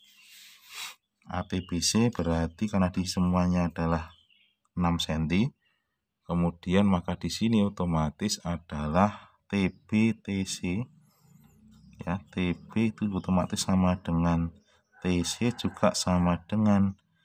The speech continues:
B C. Kenapa? Karena ini semuanya, semuanya adalah enam senti, kemudian ini adalah siku-siku. Sehingga tinggal kita cari aja. Berarti karena ini sama semua,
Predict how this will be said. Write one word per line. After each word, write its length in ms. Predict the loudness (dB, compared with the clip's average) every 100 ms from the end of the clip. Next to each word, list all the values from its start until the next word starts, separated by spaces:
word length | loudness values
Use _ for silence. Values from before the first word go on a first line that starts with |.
| _ _ -8
B 160 | -6 -6
C. 240 | -8 -10 -10 _ _ _ _ _ _ _ _ -16 -12 -12 -14 _
Kenapa? 480 | -2 -2 2 0 4
Karena 240 | 4 6
ini 160 | 6 6
semuanya, 400 | 4 4 6 4 2 -6 -8 -14 _ -12 -6 -2 4
semuanya 480 | 8 8 8 6
adalah 480 | 4 4 2 2 0 -4 -6 -10 -12 _ _ _ _ _ _ 0
enam 160 | 2 2
senti, 320 | 0 0 -2
kemudian 480 | 2 4 4 4 2
ini 80 | 2
adalah 160 | 0
siku-siku. 640 | -2 -2 0 -2 -2 -6 -6 _ _ _ _ -20
Sehingga 240 | -6 -4
tinggal 220 | -2 -2
kita 240 | -4 -4 -4
cari 320 | -4 -2 -2
aja. 320 | -2 -4 -4 -8 _ _ _ _ _ -8
Berarti 480 | -4 -4 -4 -4
karena 160 | 0 2
ini 160 | 2 0
sama 320 | 0 2 2
semua, 720 | 2 -2 0 0 2 4